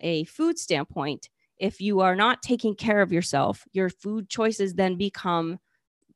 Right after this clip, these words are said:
an automated response without you actually being aware of what's going on. And if you take a step back,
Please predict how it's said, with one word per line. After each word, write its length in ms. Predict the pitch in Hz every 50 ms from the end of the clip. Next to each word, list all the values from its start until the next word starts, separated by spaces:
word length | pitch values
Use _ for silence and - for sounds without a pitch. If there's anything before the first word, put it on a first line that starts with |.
| _ -
an 140 | 190 196 185
automated 840 | - - 190 180 185 180 175 180 175 175 180 170 180 175 170 160
response 800 | 165 170 185 180 - - - - 220 226 196 156 175 - - -
without 260 | 190 180 196 185 - 185
you 140 | 190 175
actually 420 | - 180 165 156 - - 190 180 175
being 220 | 170 180 170 165
aware 380 | 175 170 160 156 165 160 160 156
of 60 | 143
what's 200 | 151 156 - -
going 320 | - 156 147 147 151 147
on. 280 | 160 170 151 - 104 107
And 140 | 113 165 165
if 100 | - -
you 60 | 160
take 220 | - - 156 147
a 40 | 180
step 280 | - - - 214 226 -
back, 320 | 185 175 175 185 - _